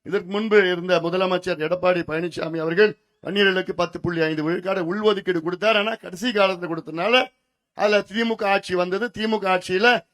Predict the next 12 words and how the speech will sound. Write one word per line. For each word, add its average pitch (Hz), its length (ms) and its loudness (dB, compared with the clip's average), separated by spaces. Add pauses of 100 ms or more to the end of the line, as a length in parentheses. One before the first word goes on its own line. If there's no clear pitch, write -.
(120)
அதுல 180 440 0
தடை 160 260 -6
பண்ணிட்டாங்க, 147 500 -8
கோர்ட்ல 165 280 -4
தடை 143 200 -4
பண்ணிட்டாங்க. 143 540 -4 (160)
ஏன்னா, 196 260 2
இவங்க 185 200 -2
கோர்ட்ல 226 320 2
சரியான 185 420 0
வாதம் 143 400 -4
பண்ணல. - 180 -20